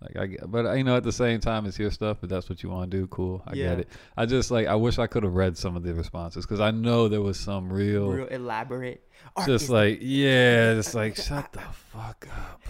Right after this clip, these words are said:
Speaker 2: <laughs>
Speaker 1: Like, you, like, turned in a thesis on art for Banksy because you wanted to buy a spray painted rat.
Speaker 2: Yeah.
Speaker 1: But hey,
Speaker 2: He
Speaker 1: you know.
Speaker 2: had some cool stuff that he
Speaker 1: No,
Speaker 2: was
Speaker 1: he
Speaker 2: selling.
Speaker 1: did. It was some cool
Speaker 2: There's some
Speaker 1: shit.
Speaker 2: hard
Speaker 1: It was
Speaker 2: stuff.
Speaker 1: some
Speaker 2: I
Speaker 1: really
Speaker 2: mean,
Speaker 1: cool
Speaker 2: what does he
Speaker 1: shit.
Speaker 2: make that's not good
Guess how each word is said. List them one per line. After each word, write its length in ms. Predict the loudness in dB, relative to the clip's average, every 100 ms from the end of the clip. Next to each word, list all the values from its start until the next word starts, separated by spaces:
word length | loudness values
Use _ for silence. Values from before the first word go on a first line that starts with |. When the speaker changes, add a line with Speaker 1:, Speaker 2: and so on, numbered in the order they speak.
| -10 -12
Speaker 2:
<laughs> 300 | -12 -12 -16 _ -18 _
Speaker 1:
Like, 160 | -10 -6
you, 120 | -4
like, 440 | -4 -2 -2 -4 -6 _ -10
turned 280 | -6 -2 -2
in 100 | -4
a 60 |
thesis 580 | -4 -4 -4 -4 -10 -10
on 140 | -12
art 280 | -10 -10 -10
for 120 | -12
Banksy 400 | -10 -8 -8 -10
because 240 | -12 -10 -8
you 80 | -4
wanted 200 | -4 -4
to 60 |
buy 240 | -4 -4 -4
a 100 | -6
spray 320 | -8 -4 -4
painted 380 | -4 -6 -6 -8
rat. 320 | -6 -8 -12 -18
Speaker 2:
Yeah. 380 | -8 -4 -4 -6 -12 _ -8
Speaker 1:
But 160 | -6
hey, 240 | -6 -8 -8
Speaker 2:
He 60 | -4
Speaker 1:
you 40 | -2
know. 40 |
Speaker 2:
had 100 | -2 -6
some 100 | -6
cool 180 | -6
stuff 280 | -6 -6 -4
that 60 | -2
he 60 |
Speaker 1:
No, 100 | 0
Speaker 2:
was 60 | 0
Speaker 1:
he 20 |
Speaker 2:
selling. 140 | 0 -2
Speaker 1:
did. 140 | -2
It 60 | -6
was 120 | -8
some 140 | -10 -10
cool 100 | -8
Speaker 2:
There's 160 | -6
some 100 | -6
Speaker 1:
shit. 60 | -4
Speaker 2:
hard 120 | -4
Speaker 1:
It 40 |
was 80 | -6
Speaker 2:
stuff. 180 | -4 -4
Speaker 1:
some 120 | -4 -4
Speaker 2:
I 40 |
Speaker 1:
really 40 | -4
Speaker 2:
mean, 120 | -4
Speaker 1:
cool 80 | -2
Speaker 2:
what 140 | -2 -2
does 140 | -2
he 60 | -2
Speaker 1:
shit. 80 |
Speaker 2:
make 200 | -2 -2
that's 200 | -6 -8
not 280 | -8 -8 -8
good 220 | -10 -12